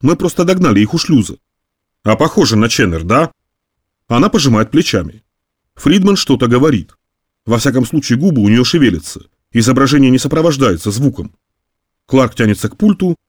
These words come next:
но Уолш привычно удерживает ее руку. «Я пробовал. На их стороне звук отключен». Он фыркает.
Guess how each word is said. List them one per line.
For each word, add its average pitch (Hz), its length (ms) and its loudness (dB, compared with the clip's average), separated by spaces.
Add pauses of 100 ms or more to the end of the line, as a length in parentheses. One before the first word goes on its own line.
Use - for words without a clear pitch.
(200)
но 226 140 4
Уолш 185 280 2
привычно 156 400 -2
удерживает 98 540 -2
ее 104 200 2
руку. 92 320 -4 (640)
«Я 110 180 0
пробовал. 101 460 -2 (360)
На 123 140 0
их 151 100 -2
стороне 143 320 0
звук 143 220 -4
отключен». 110 480 -4 (680)
Он 120 220 2
фыркает. - 560 -4